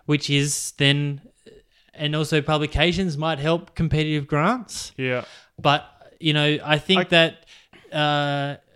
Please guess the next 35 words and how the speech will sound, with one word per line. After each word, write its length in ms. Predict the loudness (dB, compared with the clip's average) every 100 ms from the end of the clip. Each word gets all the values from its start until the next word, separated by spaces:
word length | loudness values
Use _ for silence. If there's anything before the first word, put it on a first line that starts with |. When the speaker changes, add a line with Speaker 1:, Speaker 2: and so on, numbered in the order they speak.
| -20 -8
Speaker 1:
you 160 | -2
know, 80 | 0
the 100 | 0
government 640 | 2 2 4 2 0 -2 -2
has 220 | -4 -2
worked 360 | 0 0 0 0
out 420 | 0 0 -4 -8
that 460 | -6 -4 -6 -10 -18 -16 -20 -20 _ _ -2
publications 800 | 2 2 2 0 0 -2 -6 -4
can 160 | -4 -4
be 100 | -2
gamed. 560 | 0 0 -2 -8 -10 -12 _ _ _ -8
Number 260 | 2 4 4
of 40 | 2
publications 1080 | -2 0 0 0 -2 -8 -10 -12 -12 -12 -8
Speaker 2:
Mm. 500 | -6 -6 -6 -8 -14 _ -2
Speaker 1:
Or 180 | 0 2
even 360 | 2 2 0 -2
impact 460 | -4 -2 -2 -2
factor 360 | -2 -2 -2 -2
or 40 |
anything. 340 | -2 -4 -4 -2
There's 160 | -2
no 160 | 0 0
metric 640 | 2 0 0 -2 -2 -2
to 120 | 0
actually 380 | 0 0 -2 -4
tell 340 | -4 -4 -2 -2
you 240 | -4 -6
how 260 | -2 -2 0
good 480 | 0 0 0 -2 -14 _ _ _ -16
a 60 | -2
publication 600 | 0 0 2 0 0 -8
is. 400 | -10 -12 -16 -16 _
Speaker 2:
Yeah. 260 | -4 -4